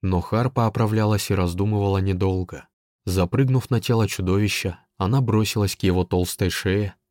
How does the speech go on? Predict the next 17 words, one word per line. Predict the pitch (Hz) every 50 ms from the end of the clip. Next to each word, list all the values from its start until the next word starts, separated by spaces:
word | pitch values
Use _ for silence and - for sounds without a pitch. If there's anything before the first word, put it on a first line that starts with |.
| _ _ -
подняла | - 98 90 87 92 95 117 131 135
остро | 127 123 127 120 - - 127 117
наточенный | 110 107 98 - 101 - - 107 95 92 90
нож | 87 87 95 113 113 - - - _ _ _ -
и, | 101 110
остервенело | 127 127 - - - 123 113 117 117 113 117 120 117 113 110
зарычав, | 101 110 107 107 101 - - 113 107 98 - - - _
с | - -
силой | - - - - 120 131 139 135 127
опустила | 123 - 131 117 - - - 101 92 95
его | 95 92 90 90 90
вниз. | 87 90 95 90 87 78 - - - - - _ _ _ _ _ _ _ _ _ _ _ _ -
Но | 90 98 113 131
за | 123 131 127
миг | 123 127 113 113
до | 107 104
этого | 101 95 98 101 - 104 98 98 95 -